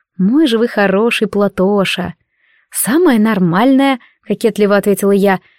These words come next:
"Ешьте ваш суп, а то он окончательно остынет. А я пока вам скажу одну ужасную вещь". "Что может быть ужаснее оборотня, который уже убил двух женщин?"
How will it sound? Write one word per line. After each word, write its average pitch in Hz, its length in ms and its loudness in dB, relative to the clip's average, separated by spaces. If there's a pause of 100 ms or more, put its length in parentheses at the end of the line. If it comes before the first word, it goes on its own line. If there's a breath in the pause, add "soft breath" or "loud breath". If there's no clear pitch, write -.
(180)
"Ешьте 233 400 0
ваш 208 200 0
суп, - 220 -2 (260 soft breath)
а 202 100 -6
то 277 120 2
он 269 100 2
окончательно 240 600 0
остынет. 175 400 -2 (300 soft breath)
А 185 140 -4
я 202 300 -2
пока 254 380 -4
вам 233 160 0
скажу 214 320 -2
одну 226 240 0
ужасную 214 460 0
вещь". 180 320 0 (680)
"Что - 240 -12
может 226 280 0
быть 202 200 -2
ужаснее 196 460 0
оборотня, 202 440 0
который 233 320 -2
уже 214 220 0
убил 240 300 0
двух 226 240 -2
женщин?" 175 500 -6